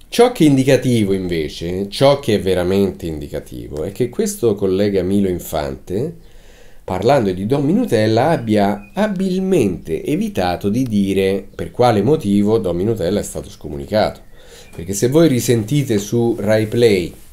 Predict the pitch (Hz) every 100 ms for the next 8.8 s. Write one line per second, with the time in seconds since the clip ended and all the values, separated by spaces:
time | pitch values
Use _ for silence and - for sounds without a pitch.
0 | - - 92 101 98 123 156 - 147 175
1 | 160 101 101 101 98 135 - 98 113 -
2 | 90 82 85 78 - - - - - 269
3 | - - 196 - - 196 113 - 165 80
4 | 85 92 90 101 104 104 101 139 151 98
5 | 87 - 98 92 - 98 95 117 147 101
6 | 147 160 98 98 90 95 92 95 101 101
7 | 101 151 120 104 156 - 92 82 82 101
8 | 101 90 92 87 82 131 127 85